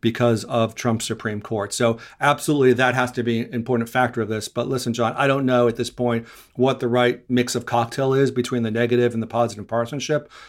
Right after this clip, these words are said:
All I know is that we need to, um, and, and, and listen, that's why I wrote that. Listen, I didn't write that headline. Of course, you know, they have editors. The New York Times who write headlines. But I do think that your listeners and the people who support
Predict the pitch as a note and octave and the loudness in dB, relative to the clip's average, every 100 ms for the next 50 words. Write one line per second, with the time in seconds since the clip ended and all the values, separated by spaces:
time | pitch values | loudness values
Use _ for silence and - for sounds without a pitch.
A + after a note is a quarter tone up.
0 | - - C3+ C3+ B2+ B2+ B2 B2 B2+ A2+ | -20 0 4 6 6 6 4 4 2 2
1 | A#2 A#2 B2 B2 A#2+ B2 C3 C3 - A#2+ | 4 2 2 2 4 4 4 2 4 4
2 | A#2 A#2 - - - B2 A2+ A2 G#2+ - | 4 0 -6 -20 -2 2 2 0 -4 -2
3 | C3+ C#3 C#3+ C3 C#3+ D3+ D3 A#2 A#2 C#3+ | -2 2 -2 0 0 0 2 -2 0 2
4 | D3 D3 C3+ B2+ B2 B2 A#2+ C3 A#2+ C3+ | 2 4 4 6 4 4 2 0 -2 0
5 | D#3 D#3 A#2+ A#2+ B2+ C3+ C3 A#2 A#2+ A#2+ | 2 2 2 4 4 2 0 2 2 4
6 | B2+ B2+ C3+ - C3 C3+ - C#3 B2+ B2 | 2 2 -4 -6 -4 -4 -4 -2 0 2
7 | A#2+ A#2 A#2 A#2+ B2 C3 C3 - - B2+ | 2 0 0 0 2 0 -2 -6 -4 2
8 | B2+ A#2+ B2 C3 B2+ B2+ G#2+ A#2 C3 C#3 | 2 2 0 0 2 0 2 2 2 2
9 | D#3 D3+ - - - B2 A2+ C3+ D3 C#3+ | 2 -2 -6 -18 -10 -2 4 4 4 0
10 | A#2+ D3 D#3 D#3 C3 B2 A#2 B2+ B2 A#2+ | 0 6 6 6 2 2 2 0 2 4
11 | B2 D3 B2+ A#2 C3+ C#3+ C3 A#2 G#2+ G#2+ | 2 2 2 4 4 4 4 2 2 -2
12 | - - _ B2 B2 D3 C#3+ B2 B2 B2 | -6 -20 _ -4 0 2 4 2 2 -2
13 | - - C#3 C#3 C3+ | -2 4 6 6 4